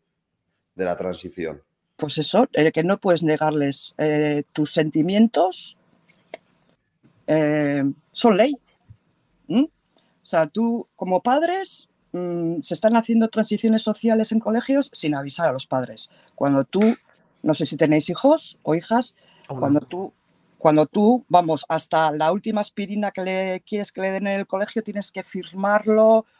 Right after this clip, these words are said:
Speaker 2: o cualquier excursión que vayan a hacer, tienes que firmar un, un, un, esto, una autorización. Y esto, muchas de nuestras familias se han, se lo han encontrado con esto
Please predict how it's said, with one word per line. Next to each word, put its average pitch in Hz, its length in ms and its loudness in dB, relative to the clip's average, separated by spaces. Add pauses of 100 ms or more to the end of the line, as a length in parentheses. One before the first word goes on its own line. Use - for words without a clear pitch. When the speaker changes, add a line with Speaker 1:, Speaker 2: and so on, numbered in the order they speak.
(100)
Speaker 2:
o - 140 -6
cualquier 170 440 -2
excursión 185 640 -6
que 170 120 -4
vayan 175 260 -2
a 170 40 -2
hacer, 175 300 -6
tienes 170 260 -8
que 170 100 -6
firmar 160 480 0
un, 151 320 0 (580)
un, 160 800 2
un, 156 440 -2
esto, 247 380 2
una 170 200 2
autorización. 165 840 2 (640)
Y 190 240 -2
esto, 302 540 2 (100)
muchas 214 400 2
de 202 80 -4
nuestras 202 240 -4
familias 247 640 0 (180)
se - 240 -4
han, 208 180 0
se - 120 -4
lo 180 60 2
han 214 80 2
encontrado 233 340 0
con 233 180 2
esto 311 440 0